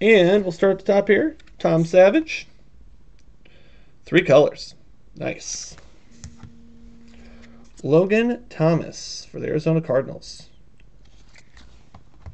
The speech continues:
Allen Robinson, Robinson with that huge patch.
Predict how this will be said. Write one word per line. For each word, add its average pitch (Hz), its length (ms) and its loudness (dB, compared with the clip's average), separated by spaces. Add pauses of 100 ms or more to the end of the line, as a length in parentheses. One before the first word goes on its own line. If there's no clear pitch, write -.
(1500)
Allen 180 240 4
Robinson, 156 560 0
Robinson 151 500 0
with 131 100 -8
that 120 160 -2
huge 156 600 -4
patch. - 460 -2